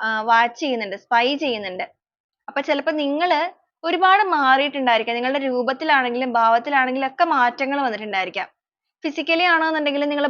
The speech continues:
ഭയങ്കരമായിട്ട് നിങ്ങളുടെ, നിങ്ങളുടേതായ ഒരു എനർജിയിലേക്ക് focused ആയിട്ട് നന്നായിട്ടൊക്കെ ഒരുങ്ങി നടക്കുക. അപ്പൊ അങ്ങനെയൊക്കെയാണെന്നുണ്ടെങ്കിൽ ഇവര് നിങ്ങൾക്ക് ഒരുപാട് limitations കാര്യങ്ങളൊക്കെ വെച്ചിരുന്നവരാണെങ്കിൽ ഇപ്പൊ നിങ്ങളുടെ ഈ ഒരു മാറ്റം കാണുമ്പോഴാണ്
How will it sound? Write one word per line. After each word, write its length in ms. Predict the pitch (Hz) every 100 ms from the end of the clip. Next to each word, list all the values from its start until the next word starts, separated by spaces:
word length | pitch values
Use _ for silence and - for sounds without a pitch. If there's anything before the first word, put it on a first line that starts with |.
| 269
ഭയങ്കരമായിട്ട് 720 | 262 269 294 277 254 240 403 370
നിങ്ങളുടെ, 360 | 285 285 285 294 294 269
നിങ്ങളുടേതായ 720 | 277 285 294 302 320 320 330 339 339
ഒരു 80 | 320 277
എനർജിയിലേക്ക് 600 | 247 247 254 240 240 - - _ _ _ _ 302
focused 520 | 277 277 302 302 277
ആയിട്ട് 280 | 233 202 311 480 _ _ _
നന്നായിട്ടൊക്കെ 480 | 302 302 311 311 311 294
ഒരുങ്ങി 260 | 277 285 302
നടക്കുക. 280 | 262 247 247
അപ്പൊ 100 | 240 269
അങ്ങനെയൊക്കെയാണെന്നുണ്ടെങ്കിൽ 1080 | 269 302 311 330 302 285 285 277 254 240 254 262 - 277
ഇവര് 240 | 277 339 392
നിങ്ങൾക്ക് 280 | 381 339 339 320
ഒരുപാട് 280 | 302 294 311
limitations 720 | 277 262 254 277 277 269 294 285
കാര്യങ്ങളൊക്കെ 480 | 254 240 247 247 262
വെച്ചിരുന്നവരാണെങ്കിൽ 840 | 226 - 226 226 233 233 208 202 214 247
ഇപ്പൊ 160 | 240 359
നിങ്ങളുടെ 300 | 311 285 294 311
ഈ 20 | 320
ഒരു 80 | 311
മാറ്റം 460 | 254 226 233 - 330 311
കാണുമ്പോഴാണ് 640 | 269 247 247 269 240 226